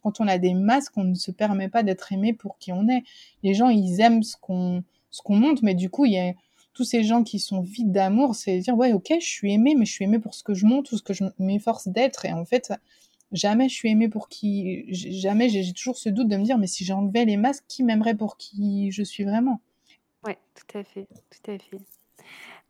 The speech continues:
Speaker 2: Euh, revenons-en à ce que t'avais dit, ton père.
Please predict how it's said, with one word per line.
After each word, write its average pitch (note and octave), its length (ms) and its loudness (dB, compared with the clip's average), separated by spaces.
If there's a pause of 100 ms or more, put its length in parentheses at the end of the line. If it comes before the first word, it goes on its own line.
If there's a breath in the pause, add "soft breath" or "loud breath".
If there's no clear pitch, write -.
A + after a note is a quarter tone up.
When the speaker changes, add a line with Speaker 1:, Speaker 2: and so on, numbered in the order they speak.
Speaker 2:
Euh, G3 500 0
revenons-en B3+ 500 -2
à D#4 100 2
ce - 80 -16
que A3+ 80 -4
t'avais F#3+ 260 -2
dit, A3 140 -2
ton G3+ 200 -6
père. G3 440 -4